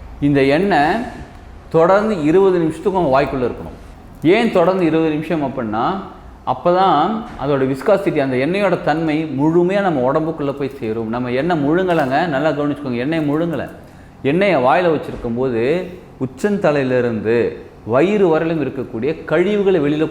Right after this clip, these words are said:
கொண்டு வரும். அந்த எண்ணெயோட தன்மை இருக்கு பாருங்க, நல்லெண்ணெய், நல்ல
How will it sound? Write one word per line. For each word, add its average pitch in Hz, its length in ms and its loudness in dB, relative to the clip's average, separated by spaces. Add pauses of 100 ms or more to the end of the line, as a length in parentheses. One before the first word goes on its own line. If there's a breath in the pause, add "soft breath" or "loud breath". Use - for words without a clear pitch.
கொண்டு 113 180 -4
வரும். 110 220 -6 (1080 loud breath)
அந்த 127 120 -2 (100)
எண்ணெயோட 175 340 2 (120)
தன்மை 190 300 0
இருக்கு 131 220 -4
பாருங்க, 127 260 -2
நல்லெண்ணெய், 131 420 0 (160)
நல்ல 160 180 0